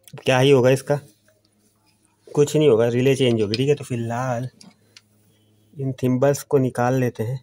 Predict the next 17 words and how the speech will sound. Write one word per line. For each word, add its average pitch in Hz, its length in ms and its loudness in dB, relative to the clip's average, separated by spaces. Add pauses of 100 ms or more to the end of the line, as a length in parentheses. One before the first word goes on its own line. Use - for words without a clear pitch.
(920)
आपको - 220 -12
इनकी 135 240 -8
हालत 120 340 0
दिखाता 104 400 -8
हूँ 101 80 -8
एक 98 60 -16
बार। 110 200 -14 (300)
ये 117 120 -2
देखो 104 220 -10 (440)
resting 127 480 0 (1000)
फेर 127 140 0
दी 156 100 2
ऐसी 156 200 2
तैसी। 151 300 0 (4000)
दूसरा 127 440 -4
कहाँ 131 140 2
है? 139 160 0